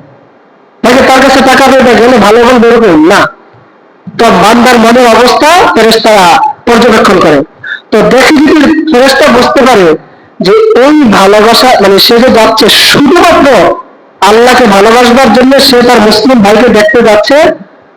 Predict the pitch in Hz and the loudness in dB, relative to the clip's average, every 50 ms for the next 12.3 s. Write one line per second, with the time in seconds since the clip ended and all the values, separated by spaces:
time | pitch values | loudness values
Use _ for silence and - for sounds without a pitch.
0 | _ - 240 233 214 - - - 214 226 240 233 - - 277 262 240 247 240 226 | _ -4 -2 0 0 0 0 0 0 0 0 0 0 -2 -2 0 0 0 0 0
1 | 226 208 190 190 - - 254 233 233 226 196 202 185 170 151 - - - - - | 0 0 0 -2 -2 -2 0 0 0 0 2 2 0 0 0 -2 -4 -8 -12 -20
2 | _ _ _ - 165 196 214 208 208 214 208 185 190 208 226 233 247 240 226 214 | _ _ _ -8 -4 -2 0 2 2 2 2 2 2 2 2 2 2 2 0 0
3 | 214 220 214 208 202 190 185 180 196 208 214 226 262 277 269 - - 175 180 190 | 0 0 0 0 0 0 -2 0 0 0 0 0 0 0 0 0 0 0 0 0
4 | 202 214 208 269 233 196 175 170 175 170 165 165 160 165 170 156 151 143 151 139 | 0 0 0 0 0 0 0 0 0 0 0 0 0 0 0 0 0 0 0 -2
5 | - - - - - - - - 170 160 160 151 143 131 131 - - - - - | -2 -6 -10 -10 -8 -6 -4 -2 -2 0 0 0 0 0 -2 -4 -8 -14 -20 -20
6 | - _ _ _ _ - - - 226 233 285 269 285 285 302 294 320 339 - 320 | -20 _ _ _ _ -14 -8 -4 -2 0 0 0 0 0 0 0 0 0 0 0
7 | 294 294 294 277 240 240 240 247 277 269 277 285 302 294 269 214 220 240 254 233 | 0 0 0 0 0 0 0 0 0 0 0 0 0 0 0 0 0 0 0 0
8 | 269 302 330 359 370 370 - - - - - - - 190 190 247 254 247 - - | 0 2 2 2 0 0 -2 -4 -6 -10 -12 -10 -6 -2 -2 0 0 0 0 0
9 | 302 262 302 294 294 - 302 269 269 277 294 330 339 - 262 277 262 247 226 196 | 0 0 0 0 0 0 0 0 0 0 0 0 0 0 0 0 0 0 0 0
10 | 170 156 147 143 - - _ _ _ _ _ _ _ _ - 277 285 302 285 294 | 0 0 -2 -4 -10 -18 _ _ _ _ _ _ _ _ -4 -2 0 0 0 0
11 | 302 302 294 254 233 247 269 294 311 311 311 302 311 311 262 247 262 277 302 311 | 0 0 0 0 0 0 0 0 0 0 0 0 0 2 2 2 2 2 0 0
12 | - 233 277 269 277 | 0 0 0 0 0